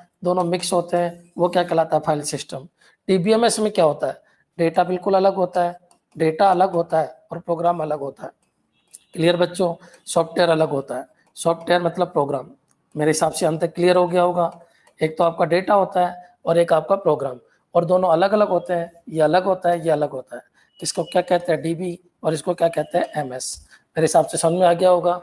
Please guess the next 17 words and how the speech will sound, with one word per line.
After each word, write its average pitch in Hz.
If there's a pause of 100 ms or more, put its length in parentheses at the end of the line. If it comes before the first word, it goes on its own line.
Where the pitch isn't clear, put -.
(380)
डेटाबेस 175
अलग 175
है 185
और 160
एमएस 156
अलग 139
है। 156 (260)
देखिए, 170 (420)
मैं 180
आपको 202
एक 190
सिंपल 180
सा 185
कॉन्सेप्ट 170
बता 151
रहा 131
हूँ। -